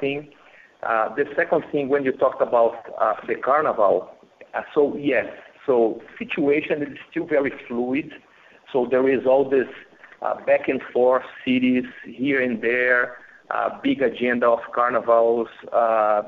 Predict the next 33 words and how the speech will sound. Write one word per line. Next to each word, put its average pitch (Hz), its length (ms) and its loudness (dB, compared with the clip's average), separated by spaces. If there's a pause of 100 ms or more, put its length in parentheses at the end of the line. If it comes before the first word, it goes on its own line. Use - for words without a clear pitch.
being 120 240 -6
talked 117 340 2
right 120 320 -2
now. 117 500 2 (420)
Uh, 110 260 0
the 113 80 -4
best 131 260 0 (100)
guess 113 240 4
that 117 160 0
we 117 140 -2
have 107 340 2
is, 110 180 -2 (120)
is, 110 140 -2 (200)
is 110 160 -6
really 117 300 -2
that 110 260 2 (480)
probably 113 360 0
the 107 120 -4
carnival 107 540 0
will 110 160 -2
be 104 320 -6 (120)
really 117 280 -6
postponed. 120 680 -2 (640)
We 117 160 -2
are 113 80 2 (140)
seeing 117 260 -2
the 107 80 -6
conversation 113 760 -2
about 107 440 2 (500)
merging 117 600 0
it 117 320 0
with, 117 240 0 (200)
uh, 107 840 2